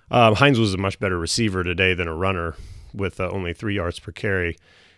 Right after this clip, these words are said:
I think he ended up catching four or five balls for forty yards, or four, four, four catches for forty yards. You like seeing that from him, effective. He's quick. You know, some days he's gonna be better runner, uh, than he was today, but today he wasn't much help in the running game.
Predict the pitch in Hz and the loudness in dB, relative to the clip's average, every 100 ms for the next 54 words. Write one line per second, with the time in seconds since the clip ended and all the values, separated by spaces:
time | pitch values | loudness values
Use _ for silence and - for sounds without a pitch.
0 | _ 107 104 104 98 95 95 - 101 95 | _ -2 0 2 2 2 0 0 -2 -4
1 | 90 104 92 104 95 87 95 95 - 95 | -4 -2 -2 0 0 2 0 -2 -6 -8
2 | 98 90 90 90 90 85 - 117 - 92 | -6 -4 -2 -2 -2 -6 -12 -14 -8 -6
3 | - 120 98 _ - 127 - - 131 - | 0 0 -2 _ -2 0 0 -4 -4 -2
4 | 110 120 - - 110 104 98 92 92 - | -2 -4 -6 -6 -4 -2 0 -2 -4 -8
5 | - _ _ _ - 110 104 - 107 98 | -20 _ _ _ -2 2 2 2 -2 0
6 | 98 - 104 92 92 92 90 - - 104 | -2 -4 -6 -4 -2 -4 -6 -10 -2 -2
7 | - 98 92 107 - 175 156 - 127 107 | 0 -2 -2 -2 4 4 4 0 -2 2
8 | 104 - 135 131 120 113 123 110 113 110 | 2 2 4 4 2 2 0 2 2 2
9 | 107 101 107 104 98 _ _ _ _ _ | 2 2 0 0 -2 _ _ _ _ _
10 | 107 95 90 101 98 95 90 - 95 92 | 2 4 4 2 2 2 0 -2 0 0
11 | 90 92 90 - 107 98 95 92 95 101 | 0 -2 -6 -2 -2 0 0 -2 -4 -6
12 | 92 - 98 85 85 82 90 87 85 80 | -6 -4 -4 -4 -8 -8 -6 -6 -6 -6
13 | 82 | -8